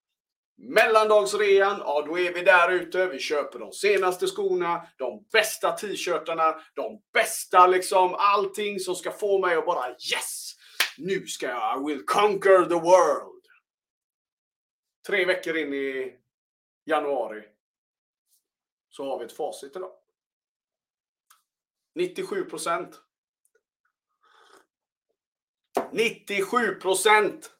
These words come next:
av alla nyårslöften bryts runt den tjugoförsta januari, finns det studier på. Och, eh, om det nu är nittiosju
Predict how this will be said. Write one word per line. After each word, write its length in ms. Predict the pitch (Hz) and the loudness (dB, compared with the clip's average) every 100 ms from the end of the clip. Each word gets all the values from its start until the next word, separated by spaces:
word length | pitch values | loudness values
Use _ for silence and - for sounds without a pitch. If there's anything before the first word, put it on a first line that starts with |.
| _ - | _ 4
av 220 | 196 190 | 6 8
alla 340 | 208 180 160 | 4 4 2
nyårslöften 840 | 175 185 147 - 135 120 160 160 - | 2 0 -2 -2 -8 -6 -6 -6 -4
bryts 460 | 185 185 - - - | -2 -2 -4 -14 -18
runt 500 | - 160 165 160 - | -6 -4 -4 -8 -6
den 220 | 151 147 135 | -2 -2 -4
tjugoförsta 640 | - 135 - 151 - 117 113 - _ _ _ _ _ | -10 -10 -6 -6 -6 -10 -10 -12 _ _ _ _ _
januari, 580 | - 160 147 127 113 - _ _ _ _ - | 2 2 2 -2 -6 -12 _ _ _ _ -12
finns 200 | 135 117 | -10 -12
det 60 | |
studier 300 | - 127 - | -12 -14 -14
på. 80 | - _ _ _ _ _ - - _ _ _ _ _ | -20 _ _ _ _ _ -20 -20 _ _ _ _ _
Och, 380 | 190 208 208 214 | 4 4 4 8
eh, 520 | 214 202 185 160 139 - - - - _ _ _ _ _ _ | 10 10 8 6 2 -8 -20 -20 -20 _ _ _ _ _ _
om 180 | - 180 | -6 -4
det 160 | 175 147 | -4 -6
nu 260 | 135 123 | -8 -10
är 80 | 110 | -12
nittiosju 1120 | 110 123 _ _ - - 233 233 220 208 190 | -14 -20 _ _ -20 -10 -6 -6 -4 -6 -6